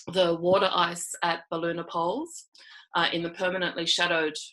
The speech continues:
regions, because this is a resource that could be used for fuel, it could be used for in situ resource utilization,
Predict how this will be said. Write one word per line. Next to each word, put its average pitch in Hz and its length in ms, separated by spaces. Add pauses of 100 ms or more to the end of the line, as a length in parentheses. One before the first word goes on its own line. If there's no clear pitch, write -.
regions, 185 720
because 180 340
this 175 200
is 170 140
a 175 80
resource 165 400
that - 120
could 170 160
be 170 100
used 160 280
for 160 120
fuel, 202 380
it - 100
could - 160
be 165 100
used 156 340
for 160 180 (120)
in 151 120
situ 190 360
resource 180 440
utilization, 170 1000